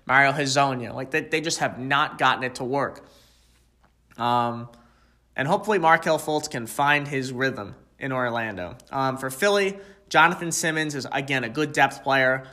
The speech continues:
and they also get some assets, um, after trading for Tobias Harris. So I think Philadelphia, I think both teams did a nice job here. Orlando filled a need, and Philadelphia kind of re-,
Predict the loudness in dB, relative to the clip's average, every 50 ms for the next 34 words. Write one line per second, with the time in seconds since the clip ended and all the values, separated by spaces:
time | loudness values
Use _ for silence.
0 | -18 _ -6 -2 0 2 2 2 2 0 -2 -2 -2 -2 -2 -4 -2 -4 -6 -2
1 | -2 0 0 0 -2 -2 -4 -4 -4 -6 -8 -12 -12 -16 -20 _ _ _ _ _
2 | -6 -4 -4 -2 -2 -2 -4 -4 -8 -6 -4 -4 -4 -4 -6 -10 -6 -4 -2 -2
3 | -2 -2 -4 -6 -4 -4 -4 -6 -6 -10 -10 -6 -4 -2 0 0 0 0 -2 -6
4 | -10 -8 -4 -2 0 0 0 0 0 -2 -2 -2 -2 -2 -2 -2 0 0 0 0
5 | -2 -4 -10 -8 -6 -4 -4 -2 -2 -4 -4 -4 -2 0 2 2 2 0 0 -2
6 | -2 0 -2 -2 -2 -4 -6 -4 -4 -6 -4 -4 -6 -6 -2 -2 -2 -2 -2 -6
7 | -8 -6 -4 -2 -2 -2 -2 -2 -4 -4 -4 -4 -6 -8 -8 -8 -8 -8 -8 -8
8 | -6